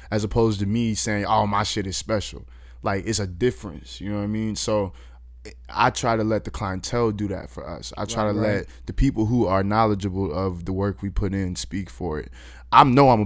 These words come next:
Speaker 1: I'm gonna put the work in regardless. That's gonna happen. But I don't like to speak about it a lot. I will occasionally, but I don't like to speak about it a lot. I don't like to rah-rah a lot. I, I got guys, you know what I'm saying? And sometimes I will be out with the crew, but for the most part, I'm just moving around.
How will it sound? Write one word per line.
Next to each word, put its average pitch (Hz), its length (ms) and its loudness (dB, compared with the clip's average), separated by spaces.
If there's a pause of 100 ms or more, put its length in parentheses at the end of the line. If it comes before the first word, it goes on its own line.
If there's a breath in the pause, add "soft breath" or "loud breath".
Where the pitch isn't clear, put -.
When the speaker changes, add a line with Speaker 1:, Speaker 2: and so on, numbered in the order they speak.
(140)
Speaker 1:
I'm 135 80 6
gonna 160 100 10
put 117 200 10
the 104 80 -4
work 110 320 -2
in 92 100 -6
regardless. 92 540 -2
That's 107 220 -2
gonna 92 180 -4
happen. 95 360 -4 (100)
But 98 320 -2 (260 loud breath)
I - 80 -2
don't 123 120 2
like 110 160 0
to - 60 -10
speak - 300 -2
about 95 220 -2
it 92 100 -4
a 98 140 -2
lot. 98 320 4
I 107 100 4
will 143 260 6
occasionally, 95 600 -2 (360 soft breath)
but 98 380 -2
I 104 60 -2
don't 120 140 4
like 117 120 4
to 98 60 -4
speak 110 260 -4
about 92 220 -2
it 82 80 -2
a 82 80 -4
lot. 101 320 2
I 101 40 2
don't 107 120 2
like 101 120 0
to - 80 -8
rah-rah 95 560 0
a - 20 -2
lot. 95 340 0 (260 loud breath)
I, 107 140 2 (200)
I 117 100 4
got 107 360 4
guys, 104 480 2
you 98 60 -6
know 101 60 -2
what 101 40 -2
I'm 98 60 -4
saying? 101 400 -2
And 95 100 -2
sometimes 110 440 0
I 101 60 4
will 98 240 2
be 98 160 0
out 92 160 0
with 90 120 -8
the 87 60 -10
crew, 98 300 -4
but 90 220 -4
for - 140 -8
the 95 60 -4
most 107 280 -2
part, 98 300 0
I'm 95 160 -4
just 92 140 -4
moving 92 300 -2
around. 90 420 -4